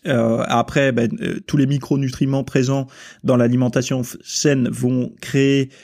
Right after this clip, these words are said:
moins de demandes par le cerveau, et cetera, par les organes.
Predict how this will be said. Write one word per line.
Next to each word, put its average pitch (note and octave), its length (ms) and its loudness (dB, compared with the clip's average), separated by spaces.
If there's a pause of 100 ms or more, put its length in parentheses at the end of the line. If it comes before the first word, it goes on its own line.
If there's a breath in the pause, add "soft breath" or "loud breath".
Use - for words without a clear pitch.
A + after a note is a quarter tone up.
(200 loud breath)
moins D#3 440 0
de C#3 120 0
demandes C3+ 640 -2 (160)
par B2 160 0
le B2 140 0
cerveau, B2+ 640 0
et A2+ 100 2
cetera, B2+ 440 -2
par B2+ 100 -2
les A#2 200 0
organes. C3+ 420 -2